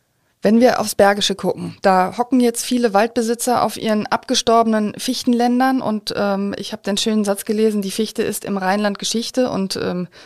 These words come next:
möglicherweise nicht nur da. Ähm, jetzt zahlt ja die Bundesregierung den Förstern Zuschüsse, damit die Fichten abgehackt werden, aus dem Wald transportiert werden. Das sieht man ja auch, ne? Man sieht dann diese kahlen Flächen, wo nur noch, äh, die Baumstümpfe stehen.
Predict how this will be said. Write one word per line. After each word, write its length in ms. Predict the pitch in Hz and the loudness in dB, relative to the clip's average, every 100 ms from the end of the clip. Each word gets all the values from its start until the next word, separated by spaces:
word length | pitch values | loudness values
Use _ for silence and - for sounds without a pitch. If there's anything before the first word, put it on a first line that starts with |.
| - | -6
möglicherweise 720 | - 214 220 - 190 196 208 214 | -2 0 2 2 4 6 6 6
nicht 220 | 233 - | 6 6
nur 160 | 226 208 | 6 6
da. 380 | 202 214 285 - - - - - | 6 6 4 -2 -16 -16 -14 2
Ähm, 340 | 233 233 233 240 _ _ | 4 6 4 -2 _ _
jetzt 260 | 226 220 - | 0 0 2
zahlt 200 | 247 311 | 2 4
ja 80 | |
die 120 | 254 220 | 2 4
Bundesregierung 640 | 247 254 254 214 233 226 | 4 4 2 4 4 4
den 140 | 208 202 | 2 2
Förstern 320 | 202 202 180 | 2 2 -4
Zuschüsse, 480 | - 302 285 262 233 | -2 0 0 2 2
damit 240 | 202 196 | 2 -2
die 80 | 185 | -4
Fichten 280 | 202 - - | -4 -4 -4
abgehackt 520 | - - 220 226 220 | -2 -2 -2 -2 2
werden, 200 | 214 214 | 2 2
aus 140 | - | -2
dem 140 | 180 185 | 0 2
Wald 160 | 214 | 2
transportiert 440 | 226 214 220 208 202 | 0 -6 -4 -2 -2
werden. 160 | 196 | 0
Das 140 | 170 - | -2 2
sieht 260 | 226 277 | 2 4
man 140 | 277 262 | 4 6
ja 240 | 254 247 | 6 6
auch, 200 | 254 262 | 6 4
ne? 120 | 226 | 4
Man 200 | 277 220 | 4 4
sieht 200 | 202 240 | 2 2
dann 100 | 208 | 2
diese 200 | 202 196 | 2 -4
kahlen 320 | 202 196 196 | -2 0 0
Flächen, 360 | 196 233 240 226 | 2 -2 2 0
wo 80 | 208 | 2
nur 140 | 208 | 2
noch, 200 | 202 196 - - - - | 0 -2 -14 -20 -20 0
äh, 160 | 185 | 0
die 100 | 196 | 2
Baumstümpfe 560 | 190 220 254 - 240 233 | 2 4 2 0 0 -2
stehen. 320 | - 233 | 0 0